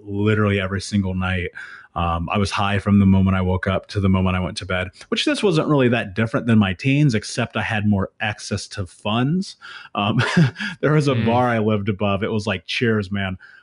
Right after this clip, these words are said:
Speaker 1: where I would go downstairs,
Speaker 2: <laughs>
Speaker 1: everybody knows your fucking name. And
Speaker 2: Mm.
Speaker 1: every month I had a two thousand dollar bar tab.
Speaker 2: Mm.
Speaker 1: And you're, a-, and that was just kind of the lifestyle I was living. I went from homeless to doing whatever I wanted.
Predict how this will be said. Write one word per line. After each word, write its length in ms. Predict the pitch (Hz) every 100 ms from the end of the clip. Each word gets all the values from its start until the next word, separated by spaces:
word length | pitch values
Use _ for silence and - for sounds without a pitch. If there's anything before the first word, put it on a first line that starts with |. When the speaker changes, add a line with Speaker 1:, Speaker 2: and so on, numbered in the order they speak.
| -
Speaker 1:
where 420 | 117 107 98 -
I 120 | 113
would 140 | 110
go 120 | 107 110
downstairs, 680 | 110 104 101 113 107 104 104
Speaker 2:
<laughs> 40 | 117
Speaker 1:
everybody 480 | 113 117 110 107
knows 240 | 104 107 107
your 120 | 104
fucking 400 | - 104 104 101
name. 380 | 104 104 98 98 - _ _
And 180 | 117 110
Speaker 2:
Mm. 100 | 113
Speaker 1:
every 280 | 117 113 113
month 260 | 110 107 101
I 120 | 107
had 160 | 104
a 40 | 101
two 300 | - - 110
thousand 440 | 107 98 95 101
dollar 280 | 98 95 95
bar 260 | 90 101 98
tab. 460 | - 90 87 85 - _ - - -
Speaker 2:
Mm. 100 | 113
Speaker 1:
And 360 | 120 113 107
you're, 260 | 107 113 120 - -
a-, 40 |
and 280 | 131 127 131
that 100 | 139
was 100 | 127
just 300 | 120 110 -
kind 220 | - 113
of 80 | 107
the 100 | 104
lifestyle 480 | 98 101 - 107 95
I 80 | 92
was 220 | 95 98
living. 360 | 113 151 98
I 60 | 98
went 220 | 117 113
from 180 | - 104
homeless 640 | 95 - 120 110 107 95 -
to 120 | 110
doing 440 | 90 - 113 107 104
whatever 340 | 101 95 95
I 80 | 87
wanted. 580 | 92 107 113 - -